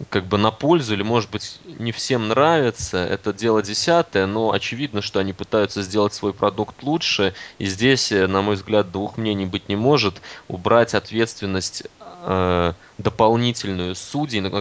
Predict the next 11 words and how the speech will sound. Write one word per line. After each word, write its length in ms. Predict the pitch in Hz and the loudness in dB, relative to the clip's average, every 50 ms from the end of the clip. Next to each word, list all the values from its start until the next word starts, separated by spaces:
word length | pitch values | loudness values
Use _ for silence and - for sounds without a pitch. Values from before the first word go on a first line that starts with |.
| 107 | 0
на 100 | 107 110 | 0 0
которых 400 | 110 120 113 - 123 113 104 - | 0 0 0 0 0 0 0 -2
и 40 | 120 | -4
так 380 | - - 127 110 98 95 - - - - - - - - _ - | -2 2 2 2 2 2 -2 -14 -20 -20 -20 -20 -20 -20 _ -10
хватает 540 | - - 110 - - 123 113 104 95 - | -4 -2 -2 2 4 4 4 4 4 2
ответственности, 840 | 101 95 - 110 123 151 156 - - - 113 104 101 - - - 98 | -2 -4 -4 -4 -4 -4 -4 -4 -4 -8 -6 -6 -6 -8 -10 -10 -8
на 120 | 95 95 | -8 -6
которых 400 | - 101 98 - 110 101 92 - | -6 -6 -6 -4 -4 -4 -2 -2
огромное 480 | 101 98 101 110 110 104 101 98 95 95 | -2 -2 0 0 0 0 0 0 0 0
давление, 800 | 90 101 101 101 104 113 131 147 151 139 123 104 95 95 101 - - - - - - - - - - - - | 2 2 2 2 2 0 0 0 0 2 2 2 0 0 -2 -6 -10 -20 -20 -20 -20 -20 -20 -20 -18 -12 -10
м, 200 | 98 92 87 | -8 -8 -6